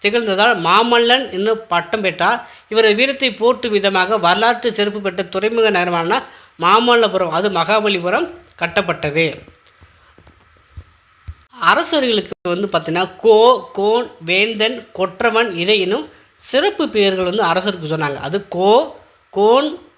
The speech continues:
வேந்தன், கொற்றவன், இறை, இது எல்லாமே அரசர்களோட சிறப்பு பெயர். உள்ளாட்சி அமைப்பின் தந்தை யாருன்னா ரிப்பன் பிரபு. உள்ளாட்சி அமைப்பின் தந்தை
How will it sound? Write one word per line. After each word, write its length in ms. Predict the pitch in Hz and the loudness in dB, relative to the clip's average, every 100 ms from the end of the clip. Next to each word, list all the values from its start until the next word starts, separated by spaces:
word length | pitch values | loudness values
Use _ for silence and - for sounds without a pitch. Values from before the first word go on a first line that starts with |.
| _ | _
வேந்தன், 680 | 170 185 226 233 254 311 - | 0 2 2 2 0 -2 -8
கொற்றவன், 640 | 180 175 - 226 226 277 - | -8 -6 -2 0 0 -2 -6
இறை, 340 | 180 208 180 - | -2 -2 -2 -8
இது 160 | 170 | -4
எல்லாமே 380 | 185 180 214 247 | -2 0 0 0
அரசர்களோட 520 | 170 170 202 226 196 | 0 -2 -4 -4 -2
சிறப்பு 340 | 202 190 190 185 | -4 -4 -8 -6
பெயர். 380 | 151 160 254 - - - _ _ _ _ 202 | -2 -2 -4 -8 -20 -20 _ _ _ _ -6
உள்ளாட்சி 460 | 262 311 311 311 | 0 2 0 -2
அமைப்பின் 680 | 269 185 196 214 247 247 208 | -8 -4 -2 -2 -2 -4 -4
தந்தை 600 | 160 180 240 240 214 - | -4 -2 0 2 0 -4
யாருன்னா 460 | 156 156 165 185 220 | -4 -2 0 -2 -4
ரிப்பன் 560 | 160 175 175 220 220 - | -4 -6 -2 -2 -2 -4
பிரபு. 300 | 160 151 143 156 | -2 -2 -6 -10
உள்ளாட்சி 460 | 175 202 214 - - | 0 2 2 -2 -18
அமைப்பின் 440 | - 165 165 175 156 | -10 -8 -6 -8 -8
தந்தை 600 | 156 160 175 277 320 | -6 -6 0 0 -2